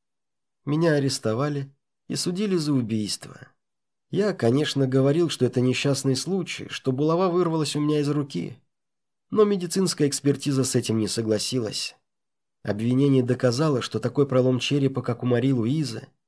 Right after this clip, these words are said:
мог быть результатом только очень сильного преднамеренного удара.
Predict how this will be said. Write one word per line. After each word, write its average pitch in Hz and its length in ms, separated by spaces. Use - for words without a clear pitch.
мог - 180
быть 165 200
результатом 170 580
только 147 300
очень 135 240
сильного 131 400
преднамеренного 117 800
удара. 101 560